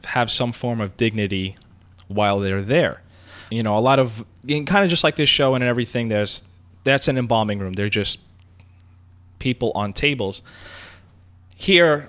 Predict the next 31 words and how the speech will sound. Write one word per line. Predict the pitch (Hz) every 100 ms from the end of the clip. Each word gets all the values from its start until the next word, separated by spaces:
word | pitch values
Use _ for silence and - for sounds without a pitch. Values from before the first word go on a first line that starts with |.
| -
like | 151 143
I | 135
said, | - 131 127
it, | 127 -
they, | 127 120 120
they | 135 131
have | 127 151 143
the |
sheet | 127 - 123 117 - - - 113
just | 127 -
so | 123
they | 120
could | 117
show, | - - 107
and | 110 143
it's |
for | - 208
the | 127
sake | - 110 101 -
of | 110 98 - -
this | 120 -
particular | - 110 120 - 98 95
episode | 95 107 101 104 95
that | 98
they | 104
have | 104 101
the | 98
sheet | - 101 87
right | 95 -
below, | 92 92
but | 90 92